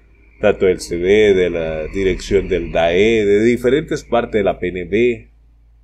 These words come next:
se han pasado el derecho inter-, por donde han querido.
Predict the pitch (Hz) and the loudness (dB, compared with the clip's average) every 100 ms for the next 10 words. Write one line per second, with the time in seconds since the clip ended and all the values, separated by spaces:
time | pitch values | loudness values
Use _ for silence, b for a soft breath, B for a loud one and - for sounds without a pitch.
0 | _ _ _ _ _ 120 120 151 151 - | _ _ _ _ _ -2 -2 -2 -4 -2
1 | 131 113 127 110 90 87 92 98 - 113 | 0 0 0 -2 -4 -4 -4 -4 -8 -12
2 | 95 - - - 85 85 85 78 73 - | -12 -18 -18 -14 -12 -8 -10 -10 -14 -14
3 | - 69 - | -12 -14 -14